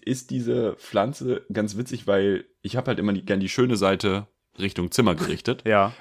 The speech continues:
Speaker 1: Aber automatisch neigen sich die Blätter halt Richtung Licht.
Speaker 2: Ja, ja.
Speaker 1: Das heißt, alle drei Tage
Speaker 2: Da gab's mal
Speaker 1: gibt's hier, gibt's hier nochmal dabei sein, nochmal frei sein, Gewinne, Gewinne, Gewinne. Wir, wir drehen uns nochmal um. Ähm, ja.
Speaker 2: Da gab's mal einen
Speaker 1: Aber
Speaker 2: Vorfall,
Speaker 1: mir geht's gut.
Speaker 2: ähm,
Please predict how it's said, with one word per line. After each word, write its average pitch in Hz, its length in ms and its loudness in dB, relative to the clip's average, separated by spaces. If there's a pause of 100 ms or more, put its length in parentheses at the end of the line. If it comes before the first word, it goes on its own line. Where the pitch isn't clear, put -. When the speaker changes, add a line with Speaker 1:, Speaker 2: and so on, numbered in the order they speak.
(100)
Speaker 1:
Aber 95 220 4
automatisch 113 680 4
neigen 98 220 4
sich 98 120 -2
die 101 80 -2
Blätter 101 200 2
halt 98 120 0
Richtung 101 260 0
Licht. 113 260 0
Speaker 2:
Ja, 107 200 4
ja. 113 200 4 (260)
Speaker 1:
Das 90 120 -6
heißt, 92 320 4 (240)
alle 107 140 2
drei 95 160 6
Tage 107 480 4
Speaker 2:
Da 107 100 2
gab's 123 260 2
mal 120 260 4
Speaker 1:
gibt's 120 200 4
hier, 107 320 6 (400)
gibt's 113 160 0
hier 104 100 6
nochmal 107 220 6
dabei 101 240 8
sein, 95 140 6
nochmal 98 200 6
frei 107 200 6
sein, 92 160 2
Gewinne, 95 240 4
Gewinne, 90 320 6
Gewinne. 98 280 6
Wir, 90 200 6
wir 92 100 4
drehen 101 160 4
uns 98 140 2
nochmal 92 160 4
um. 107 220 4 (720)
Ähm, 80 280 0 (100)
ja. 80 120 2
Speaker 2:
Da 117 100 6
gab's 131 260 2
mal 127 120 2
einen 127 60 2
Speaker 1:
Aber 78 120 4
Speaker 2:
Vorfall, 135 460 6
Speaker 1:
mir 190 80 -2
geht's - 120 0
gut. - 240 -2
Speaker 2:
ähm, 107 680 2